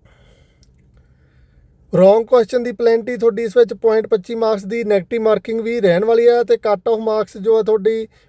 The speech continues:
ਮੇਨ ਦੇ ਆਧਾਰ ਦੇ ਉੱਤੇ ਹੀ ਮਿਲਣ, ਤੁਹਾਨੂੰ ਸਿਲੈਕਸ਼ਨ ਲਿਸਟ ਬਣੂਗੀ।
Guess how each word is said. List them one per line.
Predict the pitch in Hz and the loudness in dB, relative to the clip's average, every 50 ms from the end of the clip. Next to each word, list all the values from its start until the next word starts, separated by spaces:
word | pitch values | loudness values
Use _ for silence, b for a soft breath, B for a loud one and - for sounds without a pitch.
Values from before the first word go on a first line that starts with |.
| _ 202 | _ -2
ਮੇਨ | 180 185 208 220 220 226 | 0 2 4 4 4 6
ਦੇ | 233 | 4
ਆਧਾਰ | 233 226 233 220 208 190 | 4 4 4 2 0 0
ਦੇ | 165 196 208 | 0 0 -2
ਉੱਤੇ | 190 185 - 214 | 0 0 0 0
ਹੀ | 190 208 240 254 | 0 -2 -4 -8
ਮਿਲਣ, | 254 220 196 180 170 175 - 240 262 - - | -6 -6 -4 -4 -4 -4 -4 -4 -4 -6 -8
ਤੁਹਾਨੂੰ | - 214 196 190 220 226 214 | -6 -6 -4 -2 -2 -4 -4
ਸਿਲੈਕਸ਼ਨ | - - 202 190 185 - 226 233 | -4 -2 -2 -2 0 0 0 0
ਲਿਸਟ | 233 226 196 - - | 0 0 -2 -4 -8
ਬਣੂਗੀ। | 220 208 202 180 156 139 127 127 135 | -6 -4 -2 -2 -4 -6 -8 -12 -14